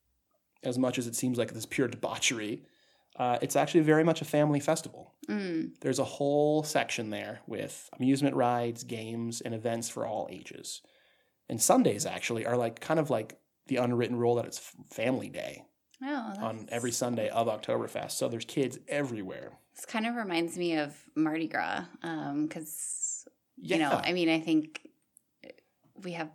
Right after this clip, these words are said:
Speaker 2: some close friends that are from New Orleans area, and, you know, and they would talk about Mardi Gras and bringing, like,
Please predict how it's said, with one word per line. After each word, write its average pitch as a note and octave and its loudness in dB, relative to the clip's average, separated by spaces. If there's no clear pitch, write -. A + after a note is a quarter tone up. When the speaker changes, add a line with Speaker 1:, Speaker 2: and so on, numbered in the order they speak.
Speaker 2:
some D#3+ 2
close D3+ 0
friends D#3 4
that D3 0
are C#3 0
from D3 -6
New F3 -6
Orleans D#3+ 0
area, F3+ 4
and, D3+ 8
you F3+ -4
know, E3+ 6
and D3+ 6
they D3+ 2
would D3 -6
talk D#3+ -2
about C#3+ 0
Mardi E3+ 0
Gras D3 4
and D#3+ -2
bringing, D3+ 2
like, B2+ -4